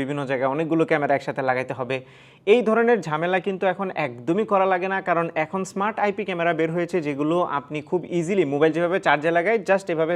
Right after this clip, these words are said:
চার্জে লাগাই দিবেন আর এটা অটোমেটিক্যালি চলতে থাকবে। It is that simple। আর আজকে আমরা যে ক্যামেরাটি নিয়ে কথা বলছি, এটা হচ্ছে ডাহুয়া ব্র্যান্ডের একটা ক্যামেরা, এবং ডাহুয়ার নাম আপনারা হয়তো অনেকেই শুনেছেন, কারণ সার্ভেলেন্স ওয়ার্ল্ডে তাদের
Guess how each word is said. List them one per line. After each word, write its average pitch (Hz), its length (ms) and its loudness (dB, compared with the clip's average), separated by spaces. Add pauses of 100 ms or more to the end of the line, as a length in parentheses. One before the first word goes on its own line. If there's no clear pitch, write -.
চার্জে 135 300 2
লাগাই 175 260 2
দিবেন 196 200 -2
আর 165 120 0
এটা 143 160 2
অটোমেটিক্যালি 131 480 -4 (120)
চলতে 143 280 -4
থাকবে। 110 220 -6 (580)
It 180 160 -2
is 151 60 2 (140)
that 143 180 6 (220)
simple। 113 280 -8 (320)
আর 147 140 4
আজকে - 220 -2
আমরা 240 180 4
যে 254 100 2
ক্যামেরাটি 202 360 4
নিয়ে 226 180 2
কথা 208 200 2
বলছি, 214 260 0
এটা 190 140 -2
হচ্ছে 185 160 -2 (140)
ডাহুয়া 151 320 4 (100)
ব্র্যান্ডের 151 380 2 (100)
একটা 143 260 -2
ক্যামেরা, 143 320 0 (180)
এবং 160 140 2 (180)
ডাহুয়ার 208 340 4
নাম 214 80 2 (100)
আপনারা 190 260 -2
হয়তো 190 160 -4 (100)
অনেকেই 156 300 -2
শুনেছেন, 165 400 -4
কারণ 147 160 -2 (140)
সার্ভেলেন্স 160 560 0
ওয়ার্ল্ডে 156 300 2 (100)
তাদের 135 180 0